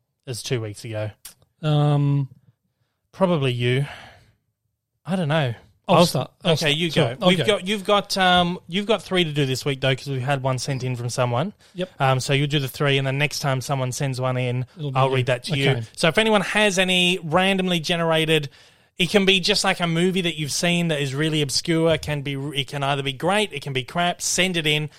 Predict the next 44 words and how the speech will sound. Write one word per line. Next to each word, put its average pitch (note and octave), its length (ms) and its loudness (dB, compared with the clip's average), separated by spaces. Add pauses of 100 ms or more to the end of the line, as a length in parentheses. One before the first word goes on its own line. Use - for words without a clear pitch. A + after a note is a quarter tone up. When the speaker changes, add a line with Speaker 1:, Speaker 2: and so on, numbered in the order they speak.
(160)
Speaker 1:
and C#3+ 180 0
we'll C3 140 0
throw C#3+ 260 -2
it C3+ 60 -4
into B2+ 180 -14
the B2 220 -2
shite C3 380 -2
or A#2+ 140 0
right A#2+ 240 0
the B2+ 60 -6
Speaker 2:
Yep. A3 140 6
Speaker 1:
next - 120 -14
game. A#2 260 -2 (280)
All D#3 60 6
right, D#3+ 180 4
so F3 380 4
Speaker 2:
So E3+ 40 2
Speaker 1:
let's F#3+ 140 6
Speaker 2:
we G#3+ 100 8
want A#3+ 160 8
Speaker 1:
start A3+ 120 8
Speaker 2:
input A3+ 140 2
Speaker 1:
off. - 40 -2
Speaker 2:
so F#3+ 120 6
we G3+ 200 6
don't G#3 140 6
have G3 100 -2
to E3+ 80 -4
look E3 160 -4
for F3+ 220 0
'em. D#3+ 80 -6 (200)
Speaker 1:
Yeah. D#3+ 240 6
Speaker 2:
<laughs> - 40 -8
Speaker 1:
All - 640 -2
right, C#3+ 140 6
so A3 40 10
let's G#3 120 8
Speaker 2:
Okay, E3 180 6
Speaker 1:
go. C3 80 8
Speaker 2:
the D3+ 80 2
first C4+ 360 8
one C#3 440 4
is G#3+ 380 4
Speaker 1:
Yeah. C#3 160 2